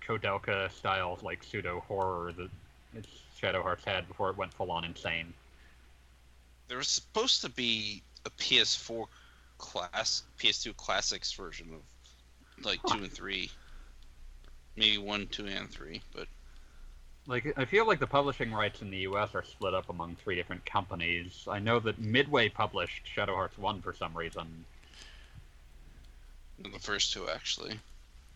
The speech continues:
Speaker 1: Oh, both of the first two? That, that's such a weird thing. That made no sense.
Speaker 2: So I remember I got the first for free when I bought two.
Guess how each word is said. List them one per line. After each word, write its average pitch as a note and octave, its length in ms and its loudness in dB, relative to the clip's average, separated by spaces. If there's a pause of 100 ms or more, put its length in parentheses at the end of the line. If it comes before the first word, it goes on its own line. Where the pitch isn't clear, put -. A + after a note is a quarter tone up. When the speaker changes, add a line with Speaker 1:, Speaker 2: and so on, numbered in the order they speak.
(120)
Speaker 1:
Oh, C#3 160 10
both G2+ 260 2
of - 60 -6
the G#2+ 60 -4
first A2+ 260 -4
two? B2 120 -4 (520)
That, C3+ 180 -10
that's - 200 -6
such - 160 0
a A3+ 60 4
weird B2+ 360 6
thing. A2+ 160 0
That A2 160 2
made F3+ 160 4
no A#2+ 140 2
sense. A2+ 100 -6
Speaker 2:
So A#2+ 80 6
I - 20 10
remember D#3 360 10
I C#3+ 180 8
got B2 300 8
the A2+ 80 0
first A2+ 340 4
for G#2 140 -4
free G#2 300 2
when F#2+ 160 -2
I F2+ 100 0 (180)
bought F#2 240 8 (180)
two. E2+ 320 -8